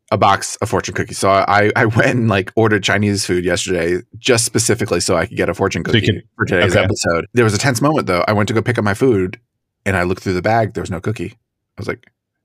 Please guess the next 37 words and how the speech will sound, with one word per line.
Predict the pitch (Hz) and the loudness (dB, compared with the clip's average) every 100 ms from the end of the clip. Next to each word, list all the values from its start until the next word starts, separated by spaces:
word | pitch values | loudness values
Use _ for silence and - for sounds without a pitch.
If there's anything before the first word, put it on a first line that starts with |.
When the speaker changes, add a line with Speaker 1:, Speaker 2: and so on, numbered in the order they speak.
| - | -6
Speaker 1:
"Hey." | - 139 | 0 2
Speaker 2:
Oh. | 254 80 67 - _ _ _ _ _ _ - | 2 0 -4 -12 _ _ _ _ _ _ -8
Speaker 1:
And | 107 | -2
they're | 131 | 0
like, | 117 - | -2 2
"Oh, | 160 196 151 104 - - - - | 4 4 2 0 -8 -20 -20 -14
yeah, | - 131 156 | -4 -2 0
you | 101 117 113 - - | 0 -2 -4 -8 -2
want | 101 120 | 0 0
one?" | 170 - | -2 -2
I | |
was | 143 | -2
like, | 156 120 | -2 -2
"Yeah, | 127 202 254 254 | 2 4 6 6
B, | 190 220 247 | 4 4 6
I | 240 | 4
do." | 196 269 269 277 - - | 4 4 4 2 -2 -14
Speaker 2:
<laughs> | - - - | -20 -20 -2
You're | - 180 - - - 180 151 | 2 4 4 2 2 0 0
like, | 196 | 0
"This | 220 220 | 2 0
is | 196 | 2
the | 185 | 2
whole | 151 196 202 | 4 6 6
reason | 196 233 220 190 | 6 6 6 6
I'm | 202 202 | 6 6
here | 277 277 | 6 4
today." | - 165 160 147 - - | 4 6 6 6 4 0
<laughs> | - - | -2 -4
Speaker 1:
Like, | 139 139 135 135 | 2 2 2 2
I | 160 | 2
know | 175 180 180 | 4 4 2
she | - 165 160 | 4 4 4
was | 147 131 117 | 4 2 2
judging | 117 135 127 123 | 2 2 2 2
me | 127 | 2
hard. | 117 131 127 98 101 110 | 2 4 4 4 4 2